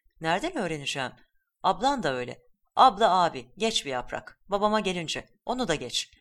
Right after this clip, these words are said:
Evim, evim, evim diye tutturmuş. Sanki dünyaya kazık kakacak. Ulan nasıl olsa cartayı çekip gideceksin. Bakma son zamanlardaki iyiliğine. Hiç belli olmaz. Kalp, şeker, damar sertliği.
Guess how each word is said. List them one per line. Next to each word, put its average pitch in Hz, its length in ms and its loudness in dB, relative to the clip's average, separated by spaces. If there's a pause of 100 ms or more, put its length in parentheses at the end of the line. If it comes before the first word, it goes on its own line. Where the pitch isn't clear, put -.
(140)
Evim, 240 300 -4
evim, 214 320 -2
evim 214 340 -4
diye 185 120 -4
tutturmuş. - 640 -8 (140)
Sanki 277 380 -2
dünyaya 226 400 2
kazık 202 280 -6
kakacak. - 460 -8 (340)
Ulan 247 280 4
nasıl 294 240 -2
olsa 202 280 0
cartayı 202 400 2
çekip - 320 -8
gideceksin. 165 600 -6 (320)
Bakma 202 340 2
son 170 200 -2
zamanlardaki 156 640 -2
iyiliğine. 139 640 -8
Hiç - 220 -4
belli 202 240 0
olmaz. 147 440 -2 (260)
Kalp, 190 300 2
şeker, 170 440 2
damar 165 260 2
sertliği. 131 560 -6